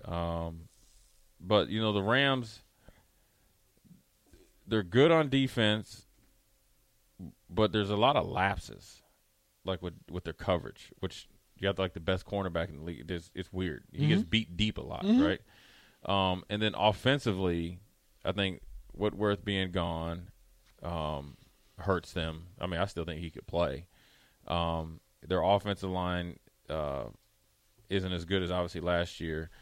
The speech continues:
Speaker 1: and Akers not really, I don't think he's confident yet. I think he
Speaker 2: Mm-hmm.
Speaker 1: came out of it a little bit last week. And Matthew Stafford got hot down the stretch, but Matthew Stafford is Matthew Stafford.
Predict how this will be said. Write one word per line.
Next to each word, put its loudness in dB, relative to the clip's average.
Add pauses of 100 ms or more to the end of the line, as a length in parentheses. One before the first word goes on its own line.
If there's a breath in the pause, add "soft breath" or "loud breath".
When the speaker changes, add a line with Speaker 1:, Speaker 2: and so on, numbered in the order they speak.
(500 soft breath)
Speaker 1:
and -4
Akers 0 (280)
not 0
really, 0 (800)
I -4
don't 0
think -2
he's -8
confident -2
yet. 4
I 4
think -4
he -6
Speaker 2:
Mm-hmm. -8
Speaker 1:
came 0
out 2
of 2
it 0
a -2
little 0
bit -6
last -2
week. -4 (800 soft breath)
And -2
Matthew 2
Stafford 2 (400)
got 4
hot -2 (440)
down -4
the -10
stretch, -4
but -8
Matthew -2
Stafford -2
is -4
Matthew -4
Stafford. -6